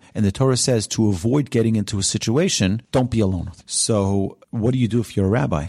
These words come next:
and you're going to meet with female students? It could be a problem. That's, by the way, why in the Torch Center we have windows in every room.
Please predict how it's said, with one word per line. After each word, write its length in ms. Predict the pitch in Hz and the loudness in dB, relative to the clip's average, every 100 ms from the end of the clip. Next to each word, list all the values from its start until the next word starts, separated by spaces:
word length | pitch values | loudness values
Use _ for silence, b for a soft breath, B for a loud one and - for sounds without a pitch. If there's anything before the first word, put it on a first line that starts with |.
| - | -6
and 120 | - 104 | 0 0
you're 80 | |
going 220 | 92 92 90 | 2 0 0
to 120 | 98 | 0
meet 260 | 98 98 101 | 0 0 0
with 240 | 98 - | -2 -2
female 320 | - 92 85 | 0 2 2
students? 560 | - 127 117 - - - _ | 0 0 0 0 -4 -6 _
It 160 | - 92 | -4 -2
could 120 | 95 | 0
be 100 | 92 | 0
a 60 | 87 | 0
problem. 360 | - 95 85 - | 0 0 0 -2
That's, 200 | 117 - | -2 0
by 120 | 113 | 0
the 100 | 98 | 2
way, 120 | 104 | 2
why 200 | 92 87 | 2 2
in 80 | 87 | 2
the 80 | 87 | 0
Torch 260 | - 139 | -2 -2
Center 260 | - 98 90 | 0 -2 -2
we 120 | 92 | -2
have 120 | 92 | -2
windows 380 | 92 113 95 87 | 2 2 2 2
in 40 | |
every 240 | 92 85 90 | 0 0 -4
room. 280 | 87 85 | -4 -6